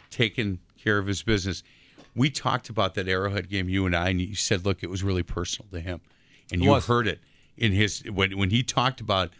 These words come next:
Speaker 1: "I, I played with those guys, and I started the beginning of the year concentrating on that game." And, uh, thirty minutes before, his excitement level was through the roof. Uh, that's good stuff.
Speaker 2: That kid had ice water in his veins, though. He'd never show it.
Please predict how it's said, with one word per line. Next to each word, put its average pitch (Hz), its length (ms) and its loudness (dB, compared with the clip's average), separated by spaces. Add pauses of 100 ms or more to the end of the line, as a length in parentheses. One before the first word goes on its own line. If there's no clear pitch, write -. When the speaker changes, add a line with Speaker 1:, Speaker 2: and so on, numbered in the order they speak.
(420)
Speaker 1:
"I, 104 180 0
I 104 80 0
played 120 320 0
with 117 140 -6
those 80 180 -8
guys, 76 320 -8 (540)
and 90 100 2
I 95 100 4
started 113 460 0
the 98 60 0
beginning 98 320 0
of - 20 0
the 92 80 0
year 110 320 2 (460)
concentrating 104 760 0
on 87 180 0
that 87 260 0
game." 90 320 -2 (600)
And, 90 360 0
uh, 85 140 2
thirty 131 340 0
minutes 117 320 0
before, 107 380 0
his 95 140 -2
excitement 95 520 -2
level 87 260 0
was 87 160 -4
through 90 200 -4
the 87 80 -2
roof. 87 280 -2 (540)
Uh, - 80 -12
that's 87 200 0
good - 220 -4
stuff. 95 320 0
Speaker 2:
That 147 140 2
kid 196 180 4
had 123 220 0
ice 120 240 -4
water 95 240 -4
in 90 80 -10
his 87 100 -16
veins, 98 320 -12
though. 82 120 -16
He'd 98 200 -10
never 113 320 0
show 98 300 -6
it. 82 80 -14